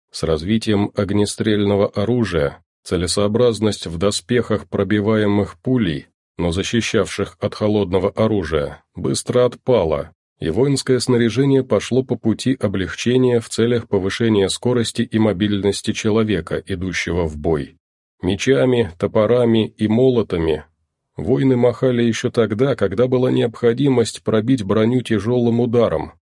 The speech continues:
Позднее, когда доспех изжил себя под натиском технологий и новых способов ведения войн, точно так же и тяжёлое оружие уступило лёгкому, и основным инструментом дворян,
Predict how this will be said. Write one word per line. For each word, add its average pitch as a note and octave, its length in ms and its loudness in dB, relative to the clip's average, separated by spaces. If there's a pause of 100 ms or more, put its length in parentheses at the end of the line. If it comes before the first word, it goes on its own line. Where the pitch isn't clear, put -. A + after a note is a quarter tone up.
(200)
Позднее, E2+ 800 0 (240)
когда F2+ 300 2
доспех A#2+ 640 0
изжил A#2 480 0
себя G#2+ 400 0
под G2+ 260 -2
натиском G#2 540 0
технологий G#2 760 0
и A2 180 -2
новых G#2 360 0
способов G2 640 -4
ведения G2+ 540 0
войн, G#2+ 460 0 (520)
точно C3 360 2
так B2 200 -2
же A2+ 140 -2
и B2 140 -2
тяжёлое B2+ 540 2
оружие A#2+ 680 0
уступило A2 640 -2
лёгкому, G2 840 -2 (340)
и E2+ 60 -2
основным G#2 680 2
инструментом G#2 760 0
дворян, A2+ 540 2